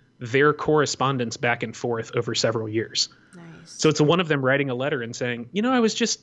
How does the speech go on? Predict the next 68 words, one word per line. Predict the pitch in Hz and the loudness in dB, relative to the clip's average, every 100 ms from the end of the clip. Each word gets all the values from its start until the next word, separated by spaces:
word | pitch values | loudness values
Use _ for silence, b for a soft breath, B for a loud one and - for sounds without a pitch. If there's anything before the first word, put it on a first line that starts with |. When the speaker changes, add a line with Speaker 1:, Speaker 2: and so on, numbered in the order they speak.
| - | -4
Speaker 1:
I | 143 | 0
was | 147 | 0
just | 143 175 - | 0 -4 0
at | 160 156 | -2 -2
this | 143 | -4
piazza | - 143 135 160 160 | -2 0 2 2 0
in | 143 | -2
Italy. | 131 160 170 175 175 | -2 -2 0 0 0
Here's | 139 135 | -2 -4
a | |
little | 127 117 | -6 -6
sketch | - 156 160 160 | -2 -2 0 0
I | |
made | 151 151 | 0 0
of | 147 147 | 0 2
it. | 151 147 B B B 196 | 0 0 B B B -4
And | 214 | -2
I'm | 247 | 0
kind | 294 285 | -2 -2
of | |
thinking | 247 247 214 | -2 -4 -2
about | 190 170 139 | 0 0 0
light. | 127 131 107 - | -4 -4 -6 -14
And | 139 | -10
I | 139 | -10
think, | 143 180 - | -8 -8 -4
I | |
think | 160 214 | -4 -2
the | 170 | -2
light | 135 147 147 | 0 0 -2
here | 147 120 | -6 -6
is | 123 | -6
really | 123 120 | -6 -6
interesting." | 117 117 104 131 | -8 -10 -10 -8
And | 139 | -2
the | |
guy | 131 | 0
will | 151 | 2
be | 156 | 2
like, | 151 202 | 0 0
"You | |
know, | 233 | 2
light's | 196 269 269 | 4 2 2
a | |
good | 214 165 | 0 0
point, | 214 214 | 0 -2
but | 165 | -2
think | - 302 | -8 -2
about | 359 285 | 0 2
elevation | 277 165 196 - 151 | 2 0 0 0 -2
in | 120 | -6
that | 117 | -12
space. | - 117 127 - 196 | -12 -12 -12 -14 -8
Here, | 190 320 | -2 0
I'm | 220 | 0
at | 330 | -2
the | - | -4
Speaker 2:
Mm. | - | -2
Speaker 1:
Taj | 208 | -2
Mahal | 175 156 156 | -2 -2 -2
right | 127 | -4
now. | 127 | -8
Let | 131 | -6
me | 233 | -6
sketch | - 208 - | -2 -4 -2
that | 147 147 | -4 -6
for | - | -12
you | 113 117 | -14 -16